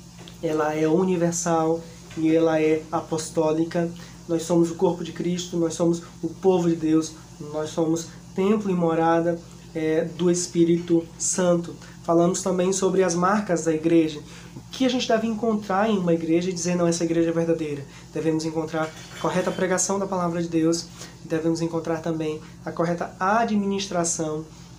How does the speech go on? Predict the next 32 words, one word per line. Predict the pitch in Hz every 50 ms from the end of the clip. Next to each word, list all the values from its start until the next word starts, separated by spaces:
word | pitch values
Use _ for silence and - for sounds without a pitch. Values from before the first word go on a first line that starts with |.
| - - 143 139 139
dos, | 156 160 160 160 160 160 160 160 - - -
das | 175 175 170 160 170
ordenanças, | 165 170 165 170 180 180 170 165 156 - - 165 156 - - - - - - - -
batismo | 156 151 156 - 202 208 220 214 220 220 226 247 - -
e | 185 180 190 214 214 - - - - - -
ceia | - - - - - 165 156 156 160 165 165 170 170 170 - - - - - - -
do | - 139 135 156 160 165
Senhor. | 170 - - - 165 165 156 143 139 135 131 131 - - - - - - - - - - - - -
Bom, | 180 220 220 202
eu | 180 175 190
espero | 202 - - 214 208 214 214
que | 226 - - 240 226 208
esse | 196 196 196 -
estudo | - - - 202 196 185 220 226 - - - - - - - - - - - - - - - - - - - - -
tenha | - 170 160 165 170 175 170
ajudado | 170 165 160 165 175 185 196 185
vocês | 175 175 170 170 - 180 175 175
de | 170 175
alguma | 165 160 165 165
maneira, | 160 151 147 143 147 151 165 175 170
tá | 170 165
bom? | 147 147 165 190 214 208 - - - - - - -
Ah, | 175 165 165 165
quero | 170 175 175 170
dar | 170 180 175
aqui | 170 170 - 196
um, | 185 180 - - - - - -
um | 185 180 180 170 165 165 165
último | 170 170 170 - 175 170 165 156 156 156 - - - -
recado | 170 160 165 165 - 196 202 196 190
pra | 180 185 175
vocês. | 170 170 170 - 214 214 208 208 196 - -